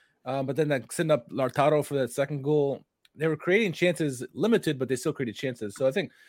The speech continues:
you know, to your point, Darmian and some of these guys, they were doing a good job defensively, and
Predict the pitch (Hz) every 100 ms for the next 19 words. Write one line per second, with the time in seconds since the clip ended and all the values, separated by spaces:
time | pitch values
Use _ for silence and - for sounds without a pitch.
0 | _ _ - 165 147 135 - _ _ 175
1 | - 180 127 160 160 165 156 139 147 135
2 | 139 127 147 165 160 156 147 131 143 123
3 | 123 139 123 143 139 113